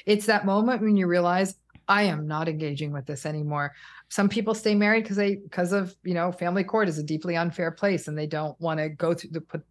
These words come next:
put themselves through that. You know, some people continue to take care of the narcissistic elderly parent.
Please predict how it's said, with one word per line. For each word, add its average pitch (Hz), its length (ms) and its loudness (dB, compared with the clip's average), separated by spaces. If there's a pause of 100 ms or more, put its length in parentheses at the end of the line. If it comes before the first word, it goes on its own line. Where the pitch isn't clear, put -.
(140)
put 170 120 -4
themselves 156 360 -4
through 214 220 0
that. 139 260 0 (260)
You 180 60 2
know, 180 60 4
some 180 200 0
people 185 480 0 (240)
continue 196 440 2
to 175 60 -4
take 175 240 -4
care 185 200 4
of 175 100 0
the 170 60 -2
narcissistic 160 640 -6
elderly 160 360 -2
parent. 151 380 -6